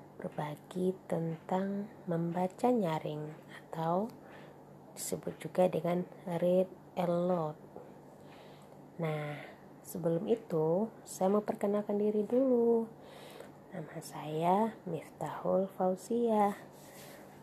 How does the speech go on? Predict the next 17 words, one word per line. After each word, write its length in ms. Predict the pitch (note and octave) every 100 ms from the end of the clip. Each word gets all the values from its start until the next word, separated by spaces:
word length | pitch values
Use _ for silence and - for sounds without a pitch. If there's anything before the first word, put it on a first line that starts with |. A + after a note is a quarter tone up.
| -
Saya 400 | - D3 D#3 F3
berasal 560 | D#3+ D#3 D3+ - F3
dari 480 | D#3+ D3+ D3 E3+ F#3+
Regu 480 | F3+ D#3+ - F#3+ G3+
Satu 720 | - - - - - F3+ F#3
Wonderful. 800 | A3+ C#4+ A3+ - - D3+ D3 C#3+ C#3+ - - - - - - - - - - - - - - - -
Nah, 480 | D#3+ D3+ C#3+ C#3+ C#3 - - - - - - - - - - - - - -
bagaimana 560 | F3 E3 F3+ C4 D4+ A3
cara 400 | - E3+ D#3+ D#3+ - - - - - - - -
membaca 400 | E3+ E3 E3 E3
nyaring? 640 | E3 D#3+ D#3 D3+ E3+ A#3 - - -
Apakah 240 | - F3 E3+
s-, 320 | - - - - - - - - - -
ada 240 | - E3
yang 0 |
sudah 320 | E3 E3+ E3 E3
tahu 640 | D#3+ D#3 D#3+ F3 A3+ D#4